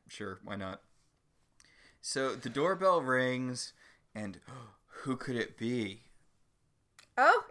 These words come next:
Speaker 2: it's Leo again, and I guess Leo. What is their deal?
Speaker 1: Yeah, they kind of left the relationship kind of ambiguous because he's like,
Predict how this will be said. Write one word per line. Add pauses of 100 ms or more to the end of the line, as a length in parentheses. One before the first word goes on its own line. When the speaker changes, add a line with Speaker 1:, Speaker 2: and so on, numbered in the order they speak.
Speaker 2:
it's
Leo
again, (180)
and
I (100)
guess (840)
Leo. (380)
What
is
their
deal? (520)
Speaker 1:
Yeah,
they
kind
of (880)
left
the
relationship
kind
of
ambiguous
because
he's
like,